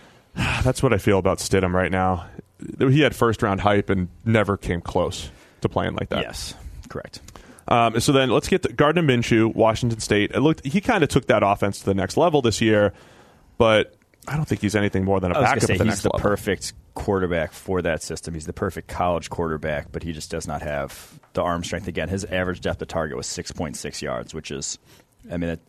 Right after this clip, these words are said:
Speaker 2: that's Alex Smith territory. That's just, no one wants that in the
Speaker 1: Oh,
Speaker 2: N F L.
Speaker 1: there's just so
Speaker 2: No
Speaker 1: many
Speaker 2: one covets,
Speaker 1: screens and
Speaker 2: no one covets
Speaker 1: Yeah.
Speaker 2: that. That's just not, you know, being able to hit a check down accurately will
Speaker 1: Just
Speaker 2: only get you so far.
Speaker 1: Just checking our notes.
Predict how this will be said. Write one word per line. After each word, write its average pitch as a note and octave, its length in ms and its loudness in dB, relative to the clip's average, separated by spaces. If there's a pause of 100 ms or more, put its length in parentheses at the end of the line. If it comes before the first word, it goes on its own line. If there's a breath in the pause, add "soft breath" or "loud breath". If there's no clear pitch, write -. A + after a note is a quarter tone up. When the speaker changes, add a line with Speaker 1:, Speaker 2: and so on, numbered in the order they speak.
(400)
Speaker 2:
that's F2+ 160 -6
Alex D#2+ 240 -4
Smith F2+ 240 -8
territory. G2+ 480 -2
That's F2+ 180 -2
just, - 240 -6 (440 soft breath)
no G2+ 240 2
one F2+ 180 0
wants C#2+ 240 -4
that G#1 120 -8
in G1+ 60 -12
the C#2 60 -2
Speaker 1:
Oh, - 40 4
Speaker 2:
N - 40 4
F - 20 -2
L. C3 120 2
Speaker 1:
there's - 120 -2
just - 220 0
so A#2+ 120 2
Speaker 2:
No A2 120 4
Speaker 1:
many A2 60 4
Speaker 2:
one G#2+ 80 2
covets, G2 340 0
Speaker 1:
screens F#2 160 0
and F#2 80 2
Speaker 2:
no A#2 80 4
one A2+ 100 0
covets D#2 320 -2
Speaker 1:
Yeah. F2+ 180 0
Speaker 2:
that. - 140 -10
That's G#2 180 -2
just G#2 200 -4
not, F2 360 0 (360 soft breath)
you F#2+ 80 -4
know, F2+ 80 2
being A#2 300 2
able G#2 220 2
to F2+ 100 0
hit - 420 -2 (160)
a F2+ 60 -4
check - 300 -2
down E2+ 240 0
accurately C#2 640 -4 (460)
will F2 140 0
Speaker 1:
Just E2+ 100 -2
Speaker 2:
only F2 160 -2
get D2+ 220 -8
you B1+ 80 -12
so G1+ 180 -10
far. - 340 -10
Speaker 1:
Just - 160 -2
checking A2+ 240 2
our F#2+ 100 2
notes. F#2 400 0